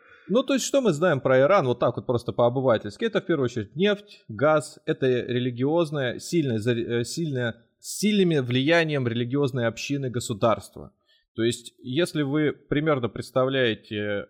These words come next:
как делится, например, мир христианский на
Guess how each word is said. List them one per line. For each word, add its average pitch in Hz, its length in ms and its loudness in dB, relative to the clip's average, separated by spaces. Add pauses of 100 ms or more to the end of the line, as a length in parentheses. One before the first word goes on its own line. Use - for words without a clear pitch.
(100)
как 107 280 0
делится, 107 560 0
например, 101 680 -8
мир 113 320 -2
христианский 110 840 -4
на 101 540 -6